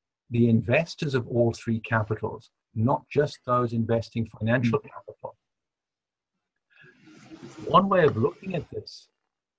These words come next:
Speaker 1: is that what we're talking about is a separation now between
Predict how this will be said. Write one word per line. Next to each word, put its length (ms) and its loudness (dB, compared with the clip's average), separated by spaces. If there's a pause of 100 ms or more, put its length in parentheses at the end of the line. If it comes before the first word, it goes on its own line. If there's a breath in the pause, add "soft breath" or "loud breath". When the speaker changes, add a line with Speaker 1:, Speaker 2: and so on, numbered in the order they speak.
Speaker 1:
is 220 -2
that 140 0 (380)
what 180 0
we're 140 -4
talking 500 -2
about 420 -2 (640)
is 180 0
a 140 4
separation 1000 -2
now 240 0
between 500 -2